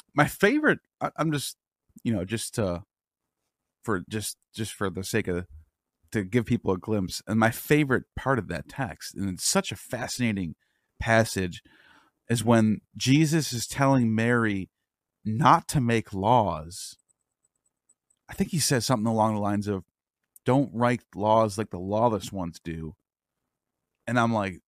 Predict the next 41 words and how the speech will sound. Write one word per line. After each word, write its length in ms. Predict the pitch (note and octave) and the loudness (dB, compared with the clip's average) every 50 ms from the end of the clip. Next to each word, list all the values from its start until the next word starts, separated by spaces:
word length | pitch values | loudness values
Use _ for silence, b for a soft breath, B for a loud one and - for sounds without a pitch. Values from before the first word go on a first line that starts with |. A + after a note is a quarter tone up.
| _ _ | _ _
and 180 | - B2+ C3+ C#3 | -4 -2 2 4
this 140 | D#3 G#3 G#3+ | 4 4 4
is 160 | A#3 F3+ C3+ | 2 2 2
a, 60 | A#2+ | 2
the, 680 | A2 G2 - C3+ D#3+ E3+ - - C#3 - - B2+ A2+ - _ _ | 0 -2 -4 -4 -4 -4 -2 -4 -4 -2 0 -2 -2 -2 _ _
the, 100 | - C3 | -6 -6
the 120 | G#2+ A2 A2 | -4 -6 -8
Jesus 460 | G2+ - B2+ E3 G#3 A#3 B3 B3+ F3+ | -6 0 2 4 4 4 2 0 0
that's 180 | E3 C#3 A#2+ | 0 0 2
being 200 | - C#3+ C3+ B2 | 2 2 2 2
portrayed 640 | G#2+ - G#2 F#2+ - - - - A#2 C#3 D#3+ D3+ B2 | 2 0 -6 -8 -8 -8 -6 -2 0 2 2 2 0
in 140 | G2+ F2 E2+ | 0 -2 -4
this 200 | F#2 F#2 - - - | -6 -6 -8 -12 -14
text 420 | - - - C#3 A#2 - - - _ | -14 -10 -8 -8 -8 -10 -12 -12 _
is 160 | - G2+ F#2+ F#2+ | -10 -10 -8 -6
just 260 | G#2 C#3 C3 - - | -6 -6 -6 -6 -6
such 160 | E3+ E3+ - | -8 -8 -8
a 80 | A#2 F2+ | -12 -14
fascinating 600 | - _ - G2+ A2+ A#2+ - - A2+ F#2+ F2 F2 | -14 _ -6 -4 -4 -4 -6 -8 -8 -8 -8 -8
character. 500 | - F2+ F2 F2 F2+ F2+ - - - - _ _ _ _ _ _ _ _ _ _ _ _ _ _ _ _ _ _ _ _ _ | -6 -4 -4 -4 -4 -4 -8 -12 -16 -16 _ _ _ _ _ _ _ _ _ _ _ _ _ _ _ _ _ _ _ _ _
It 100 | - A2+ | -6 0
really, 440 | A#2 C3 E3 F#3 G3 F3 D#3 C3+ B2 | 10 12 12 12 12 12 12 10 8
I 80 | G#2+ B2+ | 8 8
really 300 | C#3 C#3+ E3 E3+ D#3+ C3 | 8 10 10 8 8 8
like 260 | B2+ B2 B2 - - | 8 6 4 4 0
this 220 | A2 G2+ F#2+ - | -4 -4 -4 -4
text 300 | - B2+ G#2+ - - - | -2 -2 -2 -2 -4 -8
just 120 | - - - | -8 -8 -8
because 300 | B2 - C#3+ B2+ A2 A2 | -4 -4 -4 -4 -2 -2
the 100 | B2+ A#2 | -4 -2
way 340 | A2 A#2 B2 B2+ C3 B2+ | 0 0 2 2 2 2
Jesus 440 | A2+ G#2 G#2+ A#2+ B2 B2 A2+ A2 A2 | 0 -2 -4 -2 -2 -2 -4 -6 -10
is 160 | G#2+ G2+ - | -10 -12 -12
portrayed 440 | - G2+ F2+ - - A2+ G#2 G#2 G#2 | -12 -12 -12 -8 -4 -4 -2 -2 -4
is 120 | F#2 F#2 G2 | -6 -8 -10
just 300 | G#2 F#2+ - - - G2+ | -12 -14 -16 -16 -14 -14
this 220 | G2 F#2+ - - _ _ _ _ _ _ _ _ _ _ _ _ _ _ _ _ _ _ | -14 -14 -14 -18 _ _ _ _ _ _ _ _ _ _ _ _ _ _ _ _ _ _
super 520 | _ - - - - F3 F3 E3 D3+ D3+ C#3+ | _ -4 -2 4 4 4 4 6 4 2 2
sage 680 | - - - D#3 D3 C#3+ C#3+ C3+ B2+ B2 A#2 A2+ A2+ | 2 2 2 4 4 4 4 4 2 0 0 -2 -2
with 160 | A2 B2+ A2 - | -2 -4 -2 -2
this, 360 | A#2+ A#2 G#2+ G#2 - - | -4 -4 -4 -4 -8 -10